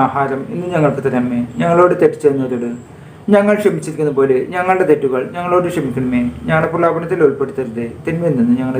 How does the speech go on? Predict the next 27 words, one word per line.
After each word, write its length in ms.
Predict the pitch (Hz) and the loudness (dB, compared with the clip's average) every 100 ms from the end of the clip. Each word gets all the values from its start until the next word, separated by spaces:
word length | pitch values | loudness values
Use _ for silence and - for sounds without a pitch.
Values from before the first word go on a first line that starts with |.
| 131 | 0
രക്ഷിക്കണമേ. 420 | - 120 117 113 - - - - - - | 0 0 0 -2 -8 -16 -20 -18 -12 0
നന്മ 160 | 190 190 196 | 2 4 4
നിറഞ്ഞ 220 | 196 202 196 | 4 4 4
മറിയമേ, 260 | 196 196 202 185 | 4 2 2 0
സ്വസ്തി, 320 | 165 - 156 139 - | -4 -4 -6 -6 -6
കർത്താവ് 500 | 165 143 180 180 170 | -4 2 2 2 0
അങ്ങയുടെ 260 | 151 139 127 127 | -4 -6 -6 -4
കൂടെ, 160 | 123 123 - | -6 -8 -8
സ്ത്രീകളിൽ 560 | 151 170 165 175 165 135 | -2 0 2 2 2 0
അങ്ങ് 140 | 143 | -2
അനുഗ്രഹിക്കപ്പെട്ടവളാകുന്നു. 920 | 147 135 151 151 127 123 123 120 120 123 - - - - - 175 | -6 -4 -4 -2 -2 0 2 2 0 -4 -10 -20 -20 -20 -2 0
അങ്ങയുടെ 280 | 190 190 185 | 4 4 4
ഉദരത്തിൻ 320 | 180 185 202 165 | 0 0 -2 0
ഫലമായ 400 | 160 139 131 131 127 120 - 175 | 0 2 2 2 2 0 -4 -10
ഈശോ 380 | 175 - 180 160 151 | -12 -4 -2 0 0
അനുഗ്രഹിക്കപ്പെട്ടവനാകുന്നു. 1000 | 139 139 131 131 123 123 123 120 117 117 - - 147 | 0 2 2 2 2 2 2 2 0 -4 -10 -2 0
പരിശുദ്ധ 340 | 151 151 147 | 0 0 2
മറിയമേ, 260 | 147 151 156 156 | 2 4 2 2
തമ്പുരാന്റെ 360 | 127 120 120 120 | 2 2 2 2
അമ്മേ, 160 | 120 120 - - - - 165 | 0 -2 -10 -20 -20 -2 0
പാപികളായ 480 | 170 190 185 185 190 185 | 4 4 4 2 2 -2
ഞങ്ങൾക്ക് 280 | 170 160 147 | -4 2 4
വേണ്ടി 240 | 131 127 127 - | 4 0 -2 -2
ഇപ്പോൾ 200 | 165 175 175 | 2 2 2
ഞങ്ങളുടെ 260 | 175 170 165 135 | 0 2 2 0
മരണസമയത്തും 640 | 139 147 143 131 120 - 113 151 | -2 -2 -2 -4 -6 -10 -6 -2
തമ്പുരാനോട് 500 | 151 156 156 156 | 0 2 2 0